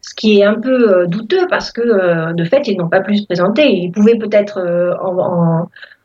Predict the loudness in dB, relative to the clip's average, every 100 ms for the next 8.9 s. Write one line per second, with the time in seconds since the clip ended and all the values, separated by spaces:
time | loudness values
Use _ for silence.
0 | 0 2 4 4 4 2 0 0 0 0
1 | 0 0 0 0 0 0 -2 -2 0 -2
2 | -2 -10 -10 -14 -14 -4 -2 0 2 2
3 | 0 -4 -8 -2 -2 -4 -8 -4 -2 2
4 | 2 0 -2 -8 -20 -20 _ 0 4 4
5 | 4 2 2 0 0 -2 2 2 0 -2
6 | -2 -2 -4 -8 -2 0 0 -2 -2 0
7 | 2 2 0 -2 -6 -12 _ _ _ 0
8 | 2 2 2 2 2 0 -2 -4